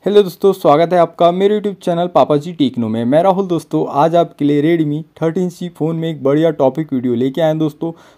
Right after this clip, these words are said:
तो दोस्तों, आज के टॉपिक में बात करेंगे कीपैड के ऊपर। तो simply दोस्तों, आप अपने कीपैड में जो वॉल्यूम होता है, कीपैड जब आप टाइपिंग करते हैं उस वॉल्यूम को आप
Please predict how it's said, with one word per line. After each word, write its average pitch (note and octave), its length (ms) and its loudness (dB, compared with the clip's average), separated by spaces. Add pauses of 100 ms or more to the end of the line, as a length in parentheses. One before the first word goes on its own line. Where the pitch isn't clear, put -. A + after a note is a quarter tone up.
तो G3 80 0
दोस्तों, G#3+ 360 6
आज E3+ 220 4
के G3 100 2
टॉपिक F#3+ 300 2
में F#3 140 -2
बात D#3 240 4
करेंगे F3 320 -2
कीपैड D3 480 -2
के E3 100 2
ऊपर। D#3+ 320 0 (220)
तो F3+ 80 -12
simply A3 240 0
दोस्तों, G#3+ 320 4
आप G3+ 120 4
अपने G#3 240 -2
कीपैड G3 460 0
में G3 140 -2
जो F#3+ 140 2
वॉल्यूम C#3+ 400 2
होता D3 320 2
है, C3 280 -2
कीपैड D3+ 420 0
जब D3+ 160 2
आप D3 280 2
टाइपिंग C3 340 0
करते C#3 220 -2
हैं C#3+ 80 -2
उस D3 200 -10
वॉल्यूम B2+ 380 0
को D#3 140 0
आप C3+ 200 2